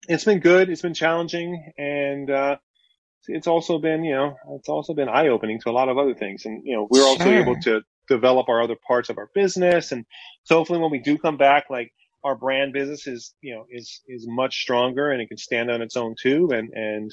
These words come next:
Speaker 1: we don't have to, you know, it can be, s-, you know, it can do its thing and generate revenue and generate, uh,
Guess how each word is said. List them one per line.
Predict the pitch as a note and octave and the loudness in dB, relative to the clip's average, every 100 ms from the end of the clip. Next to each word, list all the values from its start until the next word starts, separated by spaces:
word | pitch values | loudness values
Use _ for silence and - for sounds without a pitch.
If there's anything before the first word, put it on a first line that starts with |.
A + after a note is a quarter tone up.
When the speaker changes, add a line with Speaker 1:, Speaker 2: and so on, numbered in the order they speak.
| - | -8
Speaker 1:
we | A2+ | -4
don't | A2+ A2 | -4 -2
have | A#2+ A#2 A2+ - | 0 0 0 -2
to, | A2 G#2+ - - - - - | 0 0 -2 -14 -16 -16 -6
you | A2+ | 0
know, | A2 | 0
it | G#2+ | 0
can | A2+ | -2
be, | A#2+ A2 G#2+ | -2 -4 -2
s-, | - - D3 | -4 -4 -2
you | |
know, | G2 G#2+ | -4 -4
it | A#2 | -6
can | A2+ G#2+ G#2 _ _ - | -6 -4 -8 _ _ 2
do | B2 | 4
its | A#2 - | 4 4
thing | A#2 C3+ | 2 2
and | A2 G#2 | 2 0
generate | A#2+ A#2 A#2 A2 | 2 4 4 2
revenue | A2+ A#2 B2 C3+ D3+ | 2 2 2 2 0
and | A2+ G2+ G2+ | -2 -4 -6
generate, | A#2+ A2 A2 A2 G#2+ - | -4 -2 0 0 -2 -4
uh, | G#2+ G#2+ | 0 0